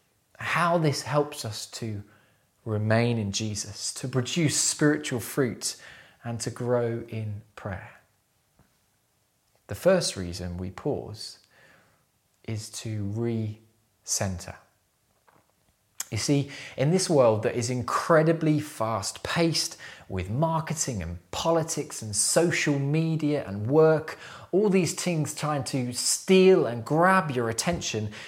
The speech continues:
the answer isn't to try harder and to do more. The answer is to stop, to be still,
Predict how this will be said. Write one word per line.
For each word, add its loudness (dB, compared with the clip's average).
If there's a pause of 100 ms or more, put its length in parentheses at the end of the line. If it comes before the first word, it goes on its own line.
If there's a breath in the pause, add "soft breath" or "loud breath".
(260 loud breath)
the 6
answer 6
isn't 2
to 2
try 2
harder 0
and -2
to -4
do 4
more. 2 (560 soft breath)
The -2
answer -2
is -8
to -6
stop, -6 (1300)
to -6
be -4
still, -4